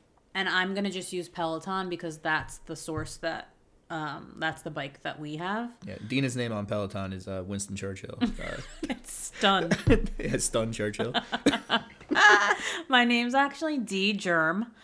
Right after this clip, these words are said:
Speaker 1: which is really hard, but if you wanna find me and be friends, I'm
Speaker 2: Yeah.
Speaker 1: happy to. Um, <laughs> on Peloton,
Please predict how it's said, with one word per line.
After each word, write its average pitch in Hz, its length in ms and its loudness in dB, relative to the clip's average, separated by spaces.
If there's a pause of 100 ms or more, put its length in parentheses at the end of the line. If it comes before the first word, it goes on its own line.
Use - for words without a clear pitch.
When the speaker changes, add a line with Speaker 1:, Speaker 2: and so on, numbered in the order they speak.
(140)
Speaker 1:
which 180 240 -2
is 175 140 -6
really 175 220 0
hard, 170 320 2
but 170 160 2
if 170 100 -4
you 170 100 -2
wanna 165 240 2
find 170 240 0
me 180 100 -4
and 185 100 -4
be 208 100 2
friends, 165 420 -2
I'm 175 80 -6
Speaker 2:
Yeah. 165 100 2
Speaker 1:
happy 135 200 -4
to. 202 240 -6 (560)
Um, 175 640 0 (560)
<laughs> - 560 -18
on 226 560 2 (280)
Peloton, 208 1080 0